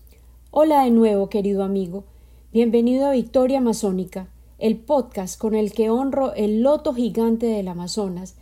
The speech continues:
que interpreto como símbolo de la vida en comunidad y tal como discutí en el episodio anterior, del despliegue del espíritu humano, cuyas capacidades para la razón,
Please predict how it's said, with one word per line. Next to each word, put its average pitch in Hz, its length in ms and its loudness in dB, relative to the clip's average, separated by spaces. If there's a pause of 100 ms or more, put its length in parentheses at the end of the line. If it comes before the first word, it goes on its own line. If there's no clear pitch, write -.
(380)
que 226 80 2
interpreto 226 720 0
como 208 240 -2
símbolo 269 560 -2
de 214 100 0
la 190 140 -4
vida 226 240 -2
en 240 80 -6
comunidad 190 720 -4 (380)
y 220 120 -2
tal 226 360 -2
como 208 260 -2
discutí 202 520 -2
en 214 100 0
el 202 120 0
episodio 233 580 -2
anterior, 220 560 -4 (400)
del 226 220 2
despliegue 262 640 0
del 262 140 0
espíritu 226 540 -2
humano, 190 520 -4 (420)
cuyas 214 340 0
capacidades 214 840 -4
para 214 240 -2
la 190 120 -4
razón, 185 640 -6